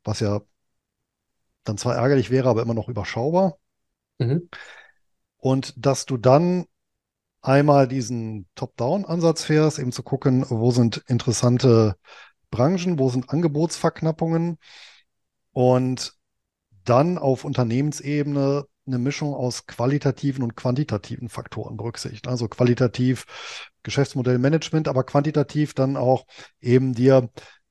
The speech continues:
Speaker 1: äh, Kennzahlen heranziehst und, ähm, so wie ich das verstanden habe,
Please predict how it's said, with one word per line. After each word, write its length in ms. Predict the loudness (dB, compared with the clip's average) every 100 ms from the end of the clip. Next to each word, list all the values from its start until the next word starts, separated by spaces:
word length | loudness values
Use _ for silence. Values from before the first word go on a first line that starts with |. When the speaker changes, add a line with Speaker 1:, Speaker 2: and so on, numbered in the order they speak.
| -6
Speaker 1:
äh, 140 | -4
Kennzahlen 580 | 2 2 4 4 6 6
heranziehst 840 | 4 2 2 0 0 0 0 -6 -6
und, 280 | -6 -6 -8 _ _ _ _ _ _ _ -2
ähm, 380 | 0 2 -2 0
so 120 | 2
wie 60 |
ich 60 | 4
das 120 | 4
verstanden 360 | 2 4 6 8
habe, 240 | 8 6